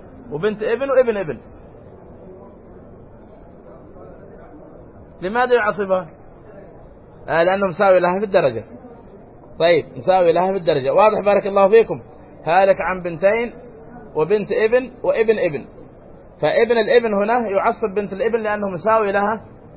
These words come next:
في الدرجة. وهل هذا بالإجماع؟ هل هذا بالإجماع أم بخلاف؟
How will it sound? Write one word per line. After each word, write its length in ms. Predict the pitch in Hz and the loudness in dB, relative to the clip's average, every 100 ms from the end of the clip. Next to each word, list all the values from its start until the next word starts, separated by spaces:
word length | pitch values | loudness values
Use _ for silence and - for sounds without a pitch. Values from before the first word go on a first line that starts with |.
| - - - | -20 -20 -18
في 20 | |
الدرجة. 540 | - 185 196 147 127 - - - | 2 4 6 4 -2 -6 -20 -6
وهل 240 | 143 190 214 | 2 6 8
هذا 260 | 220 208 | 6 4
بالإجماع؟ 520 | 202 196 165 180 175 - - - - - - - - - - - - - - - - - - - - - - - - - 160 | 0 -2 -4 -4 -6 -10 -20 -20 -20 -20 -20 -20 -20 -20 -20 -20 -20 -20 -20 -20 -20 -20 -20 -20 -20 -20 -20 -20 -20 -6 0
هل 140 | 180 | 2
هذا 280 | 190 190 180 | 4 4 2
بالإجماع 520 | 170 147 151 165 165 - - - - - - - - 285 - - - - - - - - - - - - - - - - | -4 -6 -4 -4 -4 -8 -20 -20 -20 -20 -20 -20 -20 -20 -20 -20 -20 -20 -20 -20 -20 -20 -20 -20 -20 -20 -20 -20 -10 -4
أم 180 | 185 | -2
بخلاف؟ 440 | 180 175 170 165 | -2 -2 0 2